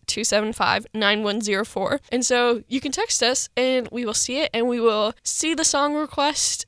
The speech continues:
and we will program it to be played during Log Boom Radio and other times, but also <laughs> during Log Boom Radio. Um, so yeah, it would be awesome if you could send some stuff in, because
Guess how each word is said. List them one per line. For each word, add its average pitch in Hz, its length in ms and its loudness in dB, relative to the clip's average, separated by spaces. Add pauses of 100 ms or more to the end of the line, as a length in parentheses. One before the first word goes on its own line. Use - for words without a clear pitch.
and 240 480 0
we 254 120 0
will 262 100 0
program 247 440 0
it 202 200 0 (140)
to - 120 -2
be 240 160 -4
played 226 500 0
during 233 320 0
Log 226 240 2
Boom 240 240 -2
Radio 233 480 0 (100)
and 247 300 -4
other 285 240 0
times, 208 480 -4
but 208 220 0 (100)
also 240 260 2
<laughs> 240 80 -2
during 269 200 4
Log 254 240 6
Boom 240 200 0
Radio. 226 540 2
Um, 220 320 0
so 247 140 -6
yeah, 302 260 2 (380)
it 240 100 -2
would 226 100 -6
be 226 140 -8
awesome 247 320 -6
if 240 100 -12
you 226 80 -16
could - 160 -16
send 220 220 -6
some - 160 -10
stuff 208 320 -12
in, 233 300 -4 (400)
because 233 720 -8